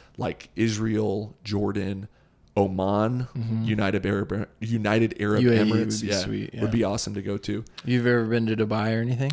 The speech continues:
Speaker 1: No. Have
Speaker 2: No.
Speaker 1: you been to Dubai?
Speaker 2: No, no, no. But I, I didn't know if in your travels, but that would be on my list for
Speaker 1: Yeah.
Speaker 2: sure. Dubai looks sweet.
Speaker 1: And I know that there's, like,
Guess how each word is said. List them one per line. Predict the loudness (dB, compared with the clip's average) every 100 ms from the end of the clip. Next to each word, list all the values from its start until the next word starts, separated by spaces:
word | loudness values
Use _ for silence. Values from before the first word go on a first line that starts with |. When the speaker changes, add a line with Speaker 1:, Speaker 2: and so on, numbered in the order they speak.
| -2
Speaker 1:
No. | -2 -2 -4 -2
Have | 2
Speaker 2:
No. |
Speaker 1:
you | 4
been | 2
to | 0
Dubai? | 0 2 4
Speaker 2:
No, | 6 6
no, | 4
no. | 2 0
But | 0 2
I, | 2 2
I | 2
didn't | 2 0
know | -4 -4 -4 -6 -6
if | -6
in | -4
your | -6 -6
travels, | -6 -6 -8 -12
but | -12 -4
that | 2 4
would | 2 -2
be | -4 -6
on | -6 -8
my | -10
list | -10 -10 -4
for | -2
Speaker 1:
Yeah. | 0 -2
Speaker 2:
sure. | -4
Dubai | -4 -6
looks | -8 -8
sweet. | -8 -12 -14 -16 -2
Speaker 1:
And | 2
I | 6
know | 8 10 8
that | 6
there's, | 4 4
like, | 0 -2 -6